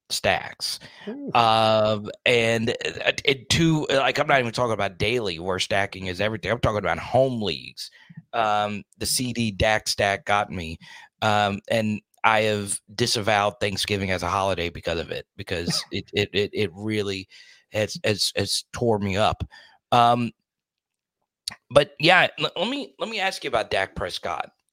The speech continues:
Speaker 1: and his market, because I will say this.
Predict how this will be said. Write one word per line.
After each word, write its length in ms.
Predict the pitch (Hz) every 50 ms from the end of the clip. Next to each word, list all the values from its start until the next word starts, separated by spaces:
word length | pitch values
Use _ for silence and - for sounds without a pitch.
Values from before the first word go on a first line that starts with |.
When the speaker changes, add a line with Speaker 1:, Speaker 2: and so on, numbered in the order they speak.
| _ -
Speaker 1:
and 520 | 117 113 110 104 104 104 101 101 101 95 - _ _ _ _ _ _ _ _ _ _ _ _ _ -
his 580 | - - - 139 139 131 127 120 110 - - - _ -
market, 500 | 117 113 113 110 - - 80 78 - -
because 460 | 101 - 131 120 120 110 - - - _ _ _ _ _ _ _ _ _ _ - - -
I 120 | 135 151
will 200 | 165 190 196 190
say 240 | 180 - 180 156 120
this. 480 | 95 98 82 57 - - - - -